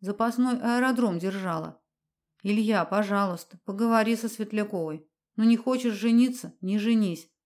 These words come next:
Но поговори. Она ж как ребенок, одна не выживет». «Хорошо», пообещал Илья и тут же проклял себя за слабость. И тут же простил. Конечно, если бы он не был таким слабым, он бы ни за что не позволил Алене уйти.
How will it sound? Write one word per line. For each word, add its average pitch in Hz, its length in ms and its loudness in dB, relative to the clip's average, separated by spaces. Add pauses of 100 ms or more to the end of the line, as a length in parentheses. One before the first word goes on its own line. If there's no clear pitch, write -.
(220)
Но 233 120 2
поговори. 240 760 0 (280)
Она 226 280 4
ж 247 60 -10
как 233 240 0
ребенок, 196 640 -2
одна 220 500 0
не 220 160 2
выживет». 160 600 -8 (460)
«Хорошо», 269 680 0 (140)
пообещал 202 680 -2
Илья 214 500 -2 (320)
и 208 80 -8
тут 226 320 -2
же 247 140 -2
проклял 214 480 -2
себя 180 360 -4
за 185 140 -4
слабость. 170 680 -6 (300)
И 226 80 -8
тут 302 240 -2
же 208 100 0
простил. 175 680 -8 (360)
Конечно, 262 600 2 (260)
если 240 360 0
бы 208 200 -4
он 240 300 4
не 220 120 2
был 196 160 -4
таким 180 360 -6
слабым, 196 640 -2
он 208 200 2
бы 202 120 0
ни 202 120 0
за 185 180 -4
что 233 400 -4
не 196 100 -2
позволил 185 640 -4
Алене 180 420 -2
уйти. 185 580 -8